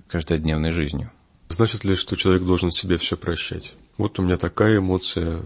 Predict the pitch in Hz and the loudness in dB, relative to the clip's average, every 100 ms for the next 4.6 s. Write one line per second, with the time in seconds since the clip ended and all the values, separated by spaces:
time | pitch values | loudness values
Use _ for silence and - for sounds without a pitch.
0 | - 87 92 82 87 87 98 92 87 87 | -10 -12 -8 -6 2 4 4 2 0 0
1 | 90 101 92 92 - 85 87 98 95 92 | 0 0 -2 -4 -2 -2 -2 -6 -12 -18
2 | _ _ _ - - - 98 98 - _ | _ _ _ -12 -8 -2 0 0 -4 _
3 | 95 95 92 - - 95 92 92 98 92 | 0 2 -2 -6 -6 -8 -4 -4 -4 -2
4 | 92 - 98 - 95 | 0 0 -4 -6 -6